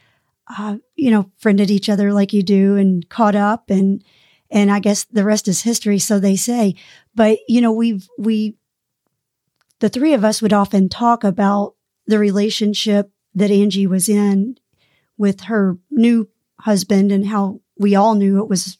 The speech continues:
a very volatile, not good relationship. And then them losing David, um, and how that affected all of them. And,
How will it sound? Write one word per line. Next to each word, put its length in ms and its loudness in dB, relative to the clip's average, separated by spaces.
a 80 0
very 300 0
volatile, 460 -2
not 200 0
good 140 -4
relationship. 840 -2
And 180 2
then 320 0
them 300 0
losing 380 2
David, 640 0
um, 500 -4
and 120 2
how 160 -2
that 160 0
affected 420 -4
all 220 0
of 120 -6
them. 240 2
And, 140 0